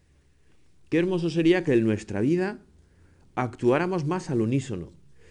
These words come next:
Que esas relaciones que hemos visto que en nos-, entre nosotros son tan importantes, que dan sentido a nuestra vida, a todo lo que somos,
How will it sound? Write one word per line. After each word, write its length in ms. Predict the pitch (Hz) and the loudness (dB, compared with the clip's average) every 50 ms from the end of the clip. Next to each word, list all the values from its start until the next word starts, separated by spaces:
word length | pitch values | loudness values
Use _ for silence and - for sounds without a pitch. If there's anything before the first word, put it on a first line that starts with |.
| - - | -8 -2
Que 80 | 139 | -2
esas 240 | 143 143 190 185 175 | -2 -2 -2 -4 -2
relaciones 500 | 175 180 180 170 - 175 180 180 165 - | -2 -2 -2 -2 -2 -2 -2 -2 -4 -6
que 80 | - 160 | -6 -6
hemos 200 | 151 151 139 131 | -6 -6 -6 -6
visto 280 | 180 180 180 165 131 | -6 -6 -6 -6 -4
que 80 | 117 120 | -4 -2
en 120 | 113 110 | -2 -2
nos-, 240 | 110 110 107 - - | -2 -4 -6 -8 -8
entre 320 | 123 117 113 110 117 110 110 | -6 -6 -6 -4 -2 0 0
nosotros 480 | 107 104 - 160 180 175 - 131 110 | 0 -2 -2 -4 -4 -4 -4 -6 -6
son 180 | 110 139 139 135 | -6 -6 -6 -4
tan 160 | 160 160 160 | -4 -4 -4
importantes, 1080 | 160 156 151 147 147 143 143 135 139 151 160 160 156 139 143 135 165 180 170 - - _ _ _ _ _ _ - _ - | -2 -2 -2 -2 -4 -4 -4 -6 -6 -8 -6 -6 -6 -6 -6 -6 -6 -8 -14 -20 -20 _ _ _ _ _ _ -20 _ -2
que 100 | 123 120 | 0 0
dan 180 | 113 117 139 151 | 0 0 -2 -4
sentido 540 | - 170 160 151 143 147 165 175 170 139 110 | -4 -4 -2 -2 -2 -2 0 0 0 0 0
a 60 | 104 | -2
nuestra 400 | 107 104 101 101 - - 98 110 | -4 -4 -6 -8 -10 -8 -6 -2
vida, 220 | 139 165 156 117 | -2 -2 -2 -2
a 60 | 113 | -2
todo 200 | 113 135 135 156 | -4 -2 -2 0
lo 120 | 143 131 - | -2 -2 -4
que 120 | - 110 | -4 -6
somos, 680 | 110 - 147 156 139 120 123 165 220 - - - - | -6 -2 -4 -2 -2 -4 -6 -8 -10 -14 -18 -20 -20